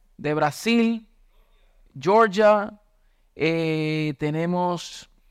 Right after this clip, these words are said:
de Drake, que queda lejos, ¿eh? De Leominster, Fitchburg. Y entonces, pues, lo virtual, pues nos ayuda a por lo menos estar conectado de inmediato,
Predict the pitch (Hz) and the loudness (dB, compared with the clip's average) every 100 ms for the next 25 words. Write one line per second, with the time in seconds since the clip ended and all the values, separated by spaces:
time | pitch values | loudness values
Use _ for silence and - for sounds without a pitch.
0 | _ _ _ 147 147 170 170 165 160 120 | _ _ _ -14 -4 -2 -2 -2 -2 -4
1 | 131 170 233 226 220 - _ _ _ _ | 0 2 2 4 0 0 _ _ _ _
2 | _ _ _ _ _ 160 165 156 180 214 | _ _ _ _ _ -2 2 4 4 2
3 | 196 202 - _ _ _ _ - 170 262 | -2 -6 -12 _ _ _ _ -6 -4 -4
4 | _ _ - 139 - _ _ 143 208 220 | _ _ -10 -10 -10 _ _ 0 2 2
5 | 208 - 185 - 233 226 - 196 190 _ | -2 -4 -6 0 -2 -2 -4 -4 -4 _
6 | _ _ _ - 160 160 233 240 220 175 | _ _ _ -4 -2 2 0 0 -4 -2
7 | 185 175 160 - _ _ _ _ _ _ | 0 0 -2 -10 _ _ _ _ _ _
8 | _ _ 143 180 175 165 247 254 208 214 | _ _ -2 0 0 -2 4 6 6 -2
9 | _ _ _ _ _ _ - 180 185 185 | _ _ _ _ _ _ -2 0 0 0
10 | 190 240 302 285 247 208 196 190 254 269 | 0 0 2 4 4 2 0 0 0 -2
11 | - 277 277 277 262 214 - 269 262 240 | 0 0 2 0 0 -2 2 4 4 2
12 | 240 254 233 185 170 185 196 | 2 2 2 2 2 0 -6